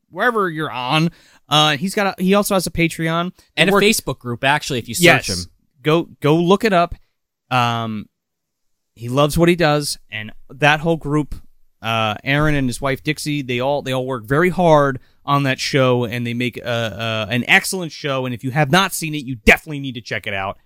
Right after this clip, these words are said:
Speaker 1: Um, and yeah, I cannot wait to sit down and, and, and then let y'all, and put that all together and let y'all hear that. So,
Speaker 2: Yeah.
Speaker 1: uh, so that's
Speaker 2: And
Speaker 1: awesome.
Speaker 2: And our final film of the month is one that, goddamn, Joe,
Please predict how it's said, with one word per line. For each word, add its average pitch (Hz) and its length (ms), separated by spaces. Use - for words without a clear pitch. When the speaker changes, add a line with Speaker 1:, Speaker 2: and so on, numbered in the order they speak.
Speaker 1:
Um, 127 600
and 147 160
yeah, 180 160
I 135 60
cannot 190 540
wait 160 160
to 147 80
sit 143 200
down 131 380
and, 131 240
and, 123 260
and 120 260
then 113 300
let 120 220
y'all, 113 340
and 143 140
put 175 140
that 147 100
all 139 140
together 131 280
and 123 80
let 127 140
y'all 117 160
hear 110 220
that. 87 260
So, 131 220
Speaker 2:
Yeah. 131 140
Speaker 1:
uh, 107 220
so 131 120
that's 139 180
Speaker 2:
And 117 80
Speaker 1:
awesome. 98 260
Speaker 2:
And 143 260
our 147 200
final 277 840
film 480 280
of 480 60
the 453 80
month 480 220
is 180 140
one 208 380
that, 170 320
goddamn, 240 540
Joe, 123 340